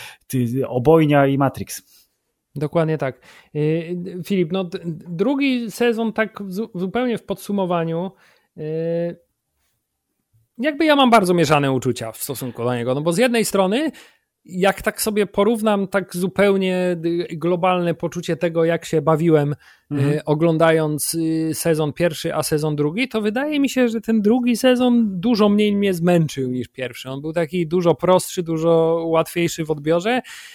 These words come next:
Speaker 2: y, i też zostawił mnie d-, na dużo wyższej nucie niż, niż, niż ten sezon pierwszy, bo jednak ta końcówka mnie dość mocno zniechęciła,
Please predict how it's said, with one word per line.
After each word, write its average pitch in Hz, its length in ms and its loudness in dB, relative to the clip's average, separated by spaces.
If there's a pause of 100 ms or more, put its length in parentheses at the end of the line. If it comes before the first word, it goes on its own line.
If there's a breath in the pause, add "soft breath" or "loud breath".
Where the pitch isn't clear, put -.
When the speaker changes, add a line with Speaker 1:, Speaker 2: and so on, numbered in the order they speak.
(140 loud breath)
Speaker 2:
y, 143 40 -2 (400)
i 175 120 -4
też 190 240 0
zostawił 185 540 2
mnie 196 520 4
d-, 185 120 -10
na 180 160 0
dużo 190 280 2
wyższej 180 440 -2
nucie 185 360 -2
niż, - 520 -8
niż, 170 260 -8
niż 170 180 -8
ten 165 140 -6
sezon 170 280 -4
pierwszy, 175 320 -4
bo 170 100 -4
jednak 170 300 -2
ta 170 100 -4
końcówka 170 540 -6
mnie 160 140 -4
dość 160 200 -4
mocno 156 460 -2
zniechęciła, 147 640 -2